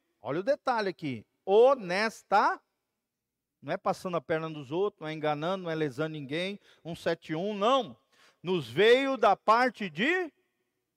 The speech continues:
Deus. Devemos ter humildade e gratidão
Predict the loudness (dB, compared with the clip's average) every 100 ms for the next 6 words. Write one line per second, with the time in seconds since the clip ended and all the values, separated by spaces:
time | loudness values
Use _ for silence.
0 | _ _ _ -10 -10 -10 -14 _ _ _
1 | _ _ _ _ _ _ _ _ _ _
2 | _ -4 -2 -2 -6 -4 -2 -2 -4 -6
3 | -4 -6 -6 -10 -12 -6 -6 -6 -10 -6
4 | -4 -2 -4